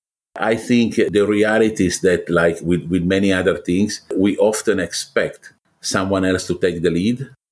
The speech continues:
I, I believe that a, a more sustainable society often starts from the little things, which are the, the, the attitude that each one has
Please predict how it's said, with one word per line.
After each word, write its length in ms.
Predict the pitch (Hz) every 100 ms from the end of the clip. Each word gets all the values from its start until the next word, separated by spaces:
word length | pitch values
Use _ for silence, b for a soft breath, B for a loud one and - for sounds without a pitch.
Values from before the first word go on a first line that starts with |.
| _
I, 320 | - 101 101 110
I 40 |
believe 420 | 92 101 101 92
that 240 | 87 90 -
a, 320 | - 90 -
a 20 |
more 240 | 92 101 104
sustainable 600 | - - 104 98 90 95
society 580 | - - 98 101 101 95
often 400 | 92 - 95 90
starts 380 | - 90 90
from 140 | 87 87
the 60 |
little 280 | - 104 98
things, 480 | 78 71 85 - - _ -
which 300 | 87 - 90
are 160 | 87
the, 200 | 82 92
the, 180 | 78 85
the 240 | 85 101 -
attitude 800 | 107 110 98 - 85 82 73 78
that 380 | 87 92 87 -
each 220 | 120 117
one 340 | 101 95 92 92
has 540 | 92 98 87 73